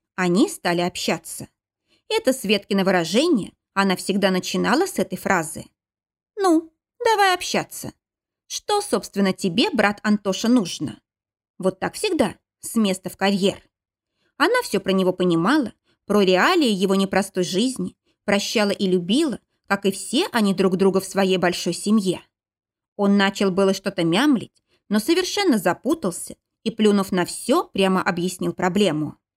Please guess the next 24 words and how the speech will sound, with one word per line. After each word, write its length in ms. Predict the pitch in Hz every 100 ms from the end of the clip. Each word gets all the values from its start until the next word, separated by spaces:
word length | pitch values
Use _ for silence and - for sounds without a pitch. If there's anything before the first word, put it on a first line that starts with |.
| _ _ _ _ _ -
«Так», 480 | 403 233 - _ _ _ -
подытожила 560 | 185 185 190 185 180
Светка, 540 | 175 - 185 - _ - _ _ _ _ _
«полная 380 | 427 415 262 202
деградация 640 | 190 185 208 196 190 -
личности, 720 | 180 330 - 190 - - - _ _ -
вернее, 400 | 359 381 392 392
двух 460 | 247 180 196 180 190
личностей 600 | 240 - 214 190 - 220
мужеского 600 | 220 220 214 - 208 214
пола». 440 | - 190 147 147 _ _ _ _ _ _ _
Поглумившись 720 | 202 185 180 170 330 - 247
в 60 | -
таком 360 | 190 190 202
духе 280 | 185 208 -
еще 300 | 185 202 214
минут 280 | 190 180 156
десять, 560 | 139 294 339 - _ _ _ _ -
она, 260 | 381 427
конечно 480 | 415 185 240 359 247
же, 140 | 196
согласилась 600 | 190 202 202 208 214 196
постараться 560 | - 208 - 196 190 196
помочь, 600 | - 175 165 247 - -